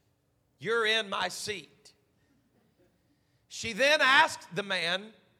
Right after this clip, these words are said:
to leave her seat. The gentleman stood up and he apologized to her.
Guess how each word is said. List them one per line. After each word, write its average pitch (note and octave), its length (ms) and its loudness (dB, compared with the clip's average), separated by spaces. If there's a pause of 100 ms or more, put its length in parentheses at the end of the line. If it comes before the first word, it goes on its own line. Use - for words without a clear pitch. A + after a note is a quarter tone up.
(680)
to G#3 120 -6
leave A3+ 640 -2 (1200)
her E3+ 160 -4
seat. - 520 -12 (1900)
The C#3 80 -16
gentleman F3+ 480 -6
stood F3+ 320 -10
up F3 340 -6
and B2+ 120 -20
he B2+ 100 -16
apologized C#3+ 920 -4
to B2+ 80 -10
her. B2+ 340 -10